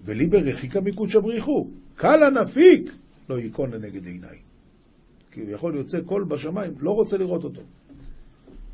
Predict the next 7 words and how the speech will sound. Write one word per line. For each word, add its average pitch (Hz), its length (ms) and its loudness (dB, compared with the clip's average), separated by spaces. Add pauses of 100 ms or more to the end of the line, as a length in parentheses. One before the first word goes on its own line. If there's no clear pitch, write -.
(680)
לא 151 180 8
באינא 233 320 6
דאיתקן, 180 680 0
לא 151 80 2
רוצה 208 260 4
שהוא 185 160 -4
יתקן. 175 360 -2